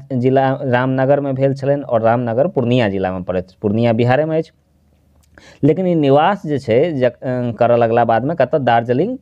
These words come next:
पश्चिम बंगाल में। हिनक प्रमुख रचना अछि रंगीन पर्दा, जे कथा छियै। तऽ अगर पूछल जाय जे लीली रे के प्रमुख कथा अछि,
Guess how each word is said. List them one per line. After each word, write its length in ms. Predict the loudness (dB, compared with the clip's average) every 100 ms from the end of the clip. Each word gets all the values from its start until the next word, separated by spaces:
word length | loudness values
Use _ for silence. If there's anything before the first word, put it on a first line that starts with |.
| -4
पश्चिम 380 | -4 -4 -4 -2
बंगाल 400 | -2 -2 -2 -4
में। 120 | -10 -16 -20 -6 -2
हिनक 220 | 0 0
प्रमुख 280 | -2 -2 -4
रचना 320 | -4 -2 -2
अछि 180 | 0 0
रंगीन 460 | 0 0 0 2
पर्दा, 380 | 0 0 0 -2 _ _
जे 140 | -4 0
कथा 380 | 0 0 -2
छियै। 280 | -4 -6 -14 -14 _ _
तऽ 260 | 0 2 0 -2
अगर 200 | 0 0
पूछल 360 | -2 -2 0
जाय 120 | 2 0 _
जे 200 | -4 -2
लीली 380 | -2 0 4 4
रे 120 | 2
के 120 | 0 0
प्रमुख 480 | 0 -2 -2 -4 -4
कथा 360 | -4 -2 -4
अछि, 420 | -4 -2 -2 -2